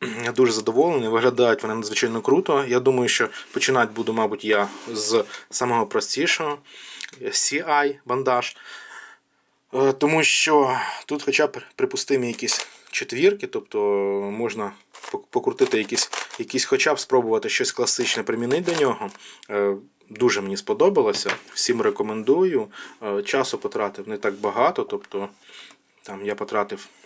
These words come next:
два дні. Е, то можна було зробити це простіше, хто хоче, тобто взяти просто склеїть їх,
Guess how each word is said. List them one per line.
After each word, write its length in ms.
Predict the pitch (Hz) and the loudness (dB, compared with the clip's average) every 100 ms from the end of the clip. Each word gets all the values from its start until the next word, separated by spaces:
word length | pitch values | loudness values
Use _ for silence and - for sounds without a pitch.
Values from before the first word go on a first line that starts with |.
| - - _ _ _ _ _ | -20 -20 _ _ _ _ _
два 380 | 110 101 101 104 | -14 -10 0 0
дні. 340 | 101 104 120 - - - - - - | 0 -2 -6 -6 -12 -20 -18 -18 -16
Е, 160 | 98 98 | -10 -10
то 160 | - | -8
можна 320 | 104 165 165 131 | -6 -2 0 2
було 160 | 117 | 0
зробити 280 | 113 117 107 | 0 -2 -2
це 60 | - | -4
простіше, 440 | 113 - - - | -2 0 2 0
хто 200 | - - | 0 0
хоче, 340 | - 139 127 | 4 4 4
тобто 260 | - 101 - | -2 -4 -2
взяти 240 | 104 113 | 0 0
просто 320 | - 110 - 98 | 0 -2 -2 -6
склеїть 520 | - 135 170 180 - | -2 2 2 0 -6
їх, 240 | 160 - | -10 -12